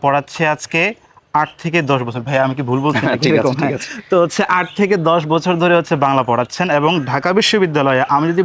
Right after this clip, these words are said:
Speaker 1: ভুল না করি, কমপক্ষে চার থেকে পাঁচ হাজার শিক্ষার্থী ভাইয়ের আছে, যে শিক্ষার্থীগুলো সরাসরি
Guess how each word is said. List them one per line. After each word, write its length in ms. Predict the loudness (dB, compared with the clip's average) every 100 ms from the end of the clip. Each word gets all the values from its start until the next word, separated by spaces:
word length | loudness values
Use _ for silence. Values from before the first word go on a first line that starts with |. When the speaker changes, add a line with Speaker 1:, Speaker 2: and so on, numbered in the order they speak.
| 0
Speaker 1:
ভুল 140 | 0 2
না 60 | 0 0
করি, 140 | -2 -2 -6 -20 _ -2
কমপক্ষে 520 | -2 2 -2 0 -4 -4 -2
চার 140 | -2 -2 -2
থেকে 160 | -2 0
পাঁচ 160 | 0 0 -2
হাজার 160 | -4 -2
শিক্ষার্থী 380 | -6 -4 -4 -2 -2
ভাইয়ের 220 | 0 2 0
আছে, 180 | 0 -2 -2 -10 -16 -6 -2
যে 80 | 0
শিক্ষার্থীগুলো 480 | -2 -2 -2 0 0 0
সরাসরি 380 | 0 0 0 0